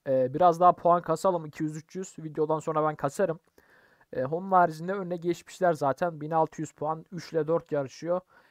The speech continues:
Birinci zaten, e, almış. İki bin yedi yüz puanda birinciliğini koruyor. İkinci de aynı şekilde. Üç, dört,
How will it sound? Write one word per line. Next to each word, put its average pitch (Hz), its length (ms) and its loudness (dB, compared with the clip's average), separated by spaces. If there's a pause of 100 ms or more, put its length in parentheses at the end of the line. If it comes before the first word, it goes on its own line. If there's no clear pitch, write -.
(180)
Birinci 170 340 -6
zaten, 170 540 4
e, 131 300 -4 (100)
almış. 165 640 0 (100)
İki 156 160 -10
bin 151 100 -10
yedi 151 180 -4
yüz 156 120 -6
puanda 160 580 0
birinciliğini 135 500 -8
koruyor. 160 300 -2
İkinci 160 340 -12
de 147 60 2
aynı 135 180 -2
şekilde. 147 440 -4 (640)
Üç, - 320 -6
dört, 220 500 4